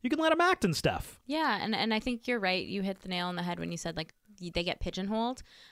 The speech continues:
Speaker 2: um, into certain roles, which is unfortunate because I, and I think you're right, right? Julia Roberts did rom-coms for a while before she started to break into Erin Brockovich or more dramatic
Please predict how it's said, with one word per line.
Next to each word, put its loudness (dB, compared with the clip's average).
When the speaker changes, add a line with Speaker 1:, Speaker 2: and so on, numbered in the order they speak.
Speaker 2:
um, -4
into -4
certain -6
roles, -4
which -6
is -6
unfortunate -2
because -2
I, 2
and 2
I 0
think -2
you're -2
right, 2
right? 2
Julia 0
Roberts -2
did 0
rom-coms 2
for 2
a 2
while 2
before 0
she -2
started -2
to -6
break -2
into -4
Erin 0
Brockovich -2
or 0
more 0
dramatic -2